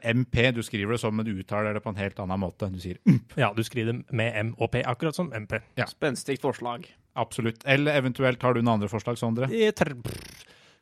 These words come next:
Speaker 2: tretten førtifem, det satt jeg og tenkte på. Det er jo det samme som, eh, rundemelin.
Speaker 1: I høydemeter.
Speaker 2: I meter over havet, slik så da kan du få stilt inn G P S-en din.
Speaker 1: Ja, nei, tretten førtifem, det s-, du sparer ikke så mye tid på det i forhold til Meldepodden, da, så jeg ser ikke helt det forslaget, men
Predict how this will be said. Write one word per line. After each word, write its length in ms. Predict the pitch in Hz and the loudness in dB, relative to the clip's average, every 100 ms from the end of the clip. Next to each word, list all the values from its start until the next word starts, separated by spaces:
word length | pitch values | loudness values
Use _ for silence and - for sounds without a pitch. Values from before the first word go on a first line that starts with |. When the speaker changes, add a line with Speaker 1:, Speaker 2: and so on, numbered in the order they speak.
| - | 2
Speaker 2:
tretten 240 | 175 156 | 4 4
førtifem, 420 | 147 143 147 175 | 2 4 4 4
det 520 | 151 147 151 151 151 | 4 4 4 2 2
satt 240 | 143 143 135 | 0 0 0
jeg 80 | 143 | 0
og 20 | |
tenkte 240 | 139 147 | 0 0
på. 180 | 143 180 | 0 2
Det 120 | 143 | 4
er 160 | 139 120 | 4 4
jo 160 | 120 | 4
det 100 | 127 | 2
samme 340 | 123 131 110 120 | 2 2 2 0
som, 400 | - 117 113 120 | 0 -2 -2 -2
eh, 120 | 120 | 0
rundemelin. 640 | 120 117 107 113 123 202 185 _ _ _ - | 0 0 0 2 2 2 -2 _ _ _ 0
Speaker 1:
I 60 | |
høydemeter. 460 | 107 98 92 95 123 - | 2 2 0 -4 -8 -8
Speaker 2:
I 180 | - 120 | -2 0
meter 320 | 120 113 110 | 4 2 4
over 160 | 117 117 | 2 4
havet, 240 | 110 117 | 4 4
slik 160 | 143 110 | 2 -2
så 100 | 127 | -2
da 100 | 110 | -4
kan 160 | - 117 | -4 -6
du 100 | 107 | -8
få 140 | 104 | -10
stilt 260 | 113 113 - | -10 -10 -8
inn 80 | 117 | -6
G 120 | 110 | -4
P 80 | 110 | -4
S-en 220 | 107 139 | -4 -2
din. 160 | 180 214 _ _ _ 135 - - - | -2 -4 _ _ _ -8 -8 -12 2
Speaker 1:
Ja, 180 | 127 - - | 2 2 2
nei, 400 | 139 127 127 123 | 6 8 8 6
tretten 360 | - 131 - 104 | 2 -2 -2 -4
førtifem, 380 | 113 120 135 143 | -2 2 2 2
det 160 | 127 | 0
s-, 80 | - | -2
du 140 | 127 | -6
sparer 320 | 120 - 110 98 | -2 2 2 2
ikke 140 | - | -2
så 320 | - - 101 113 | -6 -2 0 2
mye 220 | 113 101 | 2 0
tid 340 | - - 95 101 | -2 -6 -4 -2
på 100 | 113 | -2
det 180 | 101 101 | 0 0
i 100 | 101 | -2
forhold 300 | 107 95 92 | -2 -2 0
til 100 | 117 | 0
Meldepodden, 440 | 107 92 117 127 | 0 0 -2 -2
da, 80 | 131 | -2
så 120 | 98 113 | -4 -6
jeg 60 | |
ser 140 | 107 101 | -4 -4
ikke 140 | 107 | -4
helt 220 | 104 104 - | -4 -6 -4
det 340 | 98 101 104 | -4 -2 -4
forslaget, 420 | 107 - 101 131 | -4 -2 0 0
men 120 | 139 | -2